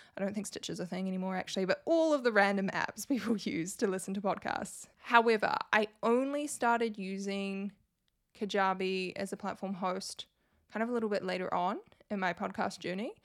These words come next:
So it doesn't have a record of all of the downloads. Before that, I was using a software called Libsyn, and I've since canceled my subscription to that, so I have no idea what the numbers were on that.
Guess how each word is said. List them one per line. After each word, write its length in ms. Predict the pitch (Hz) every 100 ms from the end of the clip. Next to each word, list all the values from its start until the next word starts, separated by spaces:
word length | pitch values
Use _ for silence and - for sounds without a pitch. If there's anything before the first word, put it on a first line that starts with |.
| - _ -
So 140 | 226
it 120 | 208
doesn't 260 | 214 220 262
have 180 | 254 254
a 60 |
record 400 | 226 196 - 185
of 260 | - 180 185 _
all 240 | 180 180
of 80 | 180
the 80 | 185
downloads. 560 | 175 160 160 147 214 -
Before 340 | 196 - 190
that, 140 | 190 175
I 140 | 165
was 160 | 170 165
using 260 | 170 175
a 40 | 170
software 340 | 180 170 170
called 220 | 170 175
Libsyn, 340 | 175 180 226 302 - - - _ _
and 260 | 190 180 180
I've 120 | 190
since 180 | 196 175
canceled 280 | - 185 165
my 80 |
subscription 420 | 170 151 - - -
to 80 |
that, 180 | 196 -
so 80 | 196
I 40 |
have 120 | 175 185
no 80 |
idea 180 | 156 160
what 120 | 151
the 80 | -
numbers 340 | - - 196 -
were 380 | - 92 190 - -
on 120 | 175
that. 160 | -